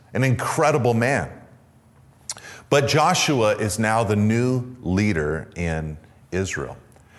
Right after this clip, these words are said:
And I only imagine that this position that Joshua was placed in, sitting there by Jericho, I think it must have been a difficult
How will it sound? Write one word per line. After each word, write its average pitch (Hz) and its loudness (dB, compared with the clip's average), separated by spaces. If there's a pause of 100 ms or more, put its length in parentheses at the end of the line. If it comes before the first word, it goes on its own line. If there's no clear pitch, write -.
(160)
And 143 0
I 170 2
only 226 2
imagine 117 2
that 123 2
this 151 0
position 104 -2
that 87 -4
Joshua 104 0
was 87 -4
placed - -6
in, 69 -10 (480)
sitting 139 0
there 127 4
by 107 2
Jericho, 90 -2 (480)
I 135 -6
think 180 -2
it 165 0
must 131 -2
have 113 -2
been 98 -2
a 104 -2
difficult 95 -4